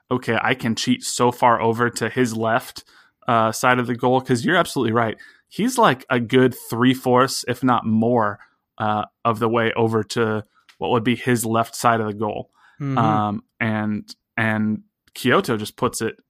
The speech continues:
Speaker 1: straight in the opposite corner. Even if he's
Speaker 2: It was
Speaker 1: in the
Speaker 2: a
Speaker 1: middle, I
Speaker 2: hell
Speaker 1: don't
Speaker 2: of a
Speaker 1: know if he
Speaker 2: kick.
Speaker 1: gets to it. Yeah, so I don't know if he gets to it, even if he's in the middle, but he has a chance.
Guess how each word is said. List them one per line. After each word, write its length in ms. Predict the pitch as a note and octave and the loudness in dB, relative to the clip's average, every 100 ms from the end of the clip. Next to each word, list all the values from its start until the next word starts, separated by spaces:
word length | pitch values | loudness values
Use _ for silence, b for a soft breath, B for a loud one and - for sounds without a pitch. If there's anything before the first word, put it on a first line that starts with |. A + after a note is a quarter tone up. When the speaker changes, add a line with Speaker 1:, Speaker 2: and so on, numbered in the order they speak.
| - | -12
Speaker 1:
straight 400 | - - A#2+ B2 | -8 -2 0 2
in 80 | A2 | 0
the 80 | G#2 | -2
opposite 400 | G#2+ A2+ A2+ F2+ | -4 -6 -12 -8
corner. 420 | B2 B2+ A#2 A2 _ _ _ _ - | 0 2 2 -2 _ _ _ _ -8
Even 200 | F3 A3 | -4 0
if 100 | - | 2
he's 140 | D3+ | 2
Speaker 2:
It 40 | A#2+ | 4
was 40 | A#2+ | 4
Speaker 1:
in 20 | |
the 60 | C3 | 4
Speaker 2:
a 20 | |
Speaker 1:
middle, 300 | C#3+ D#3 E3 | 4 4 4
I 100 | B2 | 2
Speaker 2:
hell 100 | D#3 | 2
Speaker 1:
don't 100 | B2 A#2 | 2 2
Speaker 2:
of 20 | |
a 40 | |
Speaker 1:
know 160 | C3 C3 | 4 4
if 100 | A2+ | 2
he 80 | B2+ | -2
Speaker 2:
kick. 80 | A#2 | 0
Speaker 1:
gets 280 | A#2 B2 - | -2 -2 -2
to 220 | D#3+ F3 | 2 2
it. 160 | G#3+ - _ _ _ | 2 -4 _ _ _
Yeah, 320 | - B2 G#2+ | 0 2 2
so 220 | G2+ - C#3+ | 0 2 4
I 80 | |
don't 100 | C4 | 4
know 80 | D#4 | 4
if 80 | A3 | 2
he 60 | C#3 | 0
gets 260 | B2+ B2+ | -2 -2
to 100 | - F3+ | 0 2
it, 60 | |
even 160 | C#3 C#3+ | 2 2
if 100 | C#3 | 0
he's 100 | C3 | 0
in 80 | C3+ | 2
the 60 | A#2+ | 2
middle, 440 | A#2 C3 E3 _ _ - | 2 0 -2 _ _ 2
but 380 | G#3+ F#3 - - _ _ _ _ _ _ - | 6 6 2 -8 _ _ _ _ _ _ -10
he 100 | B2+ | -4
has 160 | B2+ | -2
a 40 | G#2+ | -4
chance. 640 | - C#3+ A2+ - - | -4 -4 -4 -8 -20